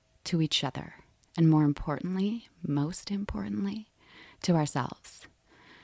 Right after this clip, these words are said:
Open your heart and your mind and take your time. Take it all in. Wonder in the glory of nature, of a cleansing breath, of a good ass stretch.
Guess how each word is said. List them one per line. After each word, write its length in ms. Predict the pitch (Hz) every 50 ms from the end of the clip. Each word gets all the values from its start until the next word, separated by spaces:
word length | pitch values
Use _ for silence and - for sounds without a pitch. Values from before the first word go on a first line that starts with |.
| - - - - - -
Open 280 | - 214 - 262 262
your 120 | 269 269 254
heart 400 | 208 190 208 202 202 208 220 -
and 120 | - 196 214
your 100 | 214 214
mind 540 | 202 175 170 170 165 175 175 175 175 - -
and 100 | - 160
take 220 | - - 170 151 -
your 80 | 180
time. 520 | 170 - 151 156 147 131 127 127 131 135 135 - - _ _ _ _ _ _ _ - _
Take 240 | - 190 180 -
it 80 | 185 180
all 220 | 196 202 208 202
in. 320 | 185 160 156 151 165 180 185 - _ _ _ _ - - - - - - _
Wonder 540 | 165 151 165 170 170 170 180 185 190 190 196
in 120 | 196 196
the 100 | 190 185
glory 400 | - - 156 156 160 156 156 160
of 160 | 165 156 -
nature, 600 | 156 147 139 135 - - - 139 131 131 135 131 - _ _ _ _ _ _ _ _
of 80 | 160 147
a 60 | 151
cleansing 640 | - - - - 156 151 151 156 151 - 165 165 156
breath, 520 | 143 - 127 123 131 - - - - - - - _ - - _ _ -
of 100 | 151 -
a 100 | 147 - - _ _
good 680 | - 165 156 151 151 151 151 151 156 156 156 156 - - -
ass 500 | 165 147 135 135 139 139 139 - - - -
stretch. 1080 | - - - - - - 147 143 143 147 143 131 131 135 - - - - - - -